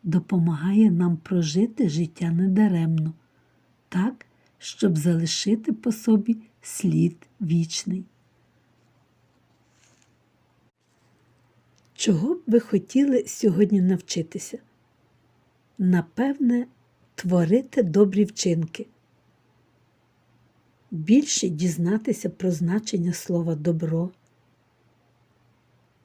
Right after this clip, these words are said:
Вміти прислухатися до свого серця. Навчитися допомагати іншим людям.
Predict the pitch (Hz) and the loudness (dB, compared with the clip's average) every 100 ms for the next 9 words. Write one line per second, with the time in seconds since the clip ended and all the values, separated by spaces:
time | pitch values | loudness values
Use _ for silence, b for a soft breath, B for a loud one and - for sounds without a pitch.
0 | _ _ _ 170 165 180 240 - 226 220 | _ _ _ -4 2 6 4 4 -2 0
1 | 190 - 202 - 226 - 269 - 196 165 | 0 0 -2 0 -4 -2 -6 -4 -4 -4
2 | - 185 160 175 - 185 202 208 - 202 | -4 -4 -2 -2 -2 -2 -2 -4 -8 -10
3 | - _ _ _ _ _ _ _ _ _ | -10 _ _ _ _ _ _ _ _ _
4 | _ _ _ _ 208 175 175 - - 185 | _ _ _ _ -2 2 0 -2 2 2
5 | 185 226 - 214 220 - 190 180 156 180 | 2 -4 -2 0 0 0 0 2 0 -2
6 | 180 254 - 190 185 - 220 214 190 190 | -4 -8 -2 0 0 0 2 4 4 2
7 | 175 185 | 0 -2